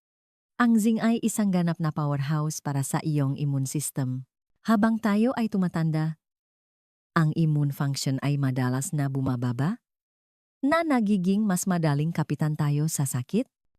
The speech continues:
Ang pagpapanatili nga iyong immune system na matibay ay nangangailangan ng tuloy-tuloy at maasahang supply ng zinc, na gumaganang bilang isang fundamental na bahagi para sa napakaraming immune cells.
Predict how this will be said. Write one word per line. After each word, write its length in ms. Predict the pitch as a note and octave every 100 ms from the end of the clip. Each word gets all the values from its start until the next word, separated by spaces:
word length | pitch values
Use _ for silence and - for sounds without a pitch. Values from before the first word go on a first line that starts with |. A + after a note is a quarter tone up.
| - A#3+
Ang 160 | A#3+
pagpapanatili 880 | A#3 F#3 F#3 - F#3 F3 F#3 F3 F3
nga 240 | E3+ E3 - _ _ _
iyong 300 | E3+ E3 E3
immune 320 | E3 D#3+ D3+ D3
system 480 | D#3+ - D#3 D3+
na 100 | D3
matibay 720 | C#3 C#3 - C3 C#3 C#3 C#3 C#3 _ _ _ _
ay 140 | D3 D3
nangangailangan 880 | C#3+ C#3 C#3 C#3 C3+ C3+ C3+ C#3 C3+
ng 140 | C3+ B2+
tuloy-tuloy 640 | C3+ C3+ B2+ C3+ C3+ C#3 -
at 100 | C#3 C#3+
maasahang 560 | C#3 C#3 - C3+ C#3 C3
supply 380 | D3 C#3+ C#3 C3+
ng 240 | B2+ C3
zinc, 460 | B2 C#3 B2+ B2 - _ _ _ _ -
na 160 | G3 G#3
gumaganang 560 | F#3 F3 E3 E3 E3
bilang 320 | D#3 D#3 D3 -
isang 400 | F#3+ - A#3+ B3
fundamental 560 | G#3+ F#3 F3 E3 D#3 D3+
na 160 | D3
bahagi 480 | C3+ C3+ C3 C#3 A3
para 240 | - C#3+ C3
sa 200 | - C3
napakaraming 640 | C3+ C#3 - B2+ B2 B2+
immune 320 | C#3 C3+ B2 A#2+
cells. 480 | - A2 A2 -